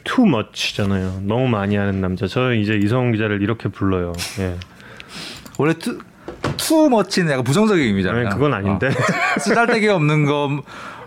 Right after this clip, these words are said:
Speaker 2: 어.
Speaker 1: 근데 이 정말 영화 제목을 놓고 우리나라에서, 우리나라 제목으로 했을 때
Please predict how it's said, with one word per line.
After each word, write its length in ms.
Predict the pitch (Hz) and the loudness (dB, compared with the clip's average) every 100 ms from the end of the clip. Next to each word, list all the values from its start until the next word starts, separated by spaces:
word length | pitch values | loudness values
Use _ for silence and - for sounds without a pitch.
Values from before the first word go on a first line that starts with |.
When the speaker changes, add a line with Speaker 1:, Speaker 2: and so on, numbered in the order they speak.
| 135 147 - - - | -6 -6 -6 -14 -4
Speaker 2:
어. 400 | 95 87 82 87 - - - _ - | -2 -2 -4 -10 -20 -20 -20 _ -6
Speaker 1:
근데 200 | 165 180 160 | 0 2 2
이 340 | 202 226 - - - - - - - - - | 2 0 -2 -14 -20 -20 -20 -20 -20 -20 -4
정말 400 | 185 247 233 - 196 | 2 2 2 -2 -2
영화 1040 | 165 220 247 240 233 226 220 214 214 202 | 2 4 6 4 4 4 4 4 4 2
제목을 500 | - 220 247 240 233 | 2 2 4 4 4
놓고 720 | 220 214 - 226 208 170 143 - - | 2 0 -2 2 4 4 2 -6 0
우리나라에서, 1000 | 156 240 226 226 214 208 196 170 196 190 | 4 4 4 4 4 4 4 4 4 4
우리나라 440 | 165 180 220 220 202 | 4 4 4 4 4
제목으로 540 | 160 175 190 180 180 | 4 4 4 4 4
했을 320 | 190 - 185 | 2 -2 -6
때 420 | - 220 220 202 | 0 2 2 0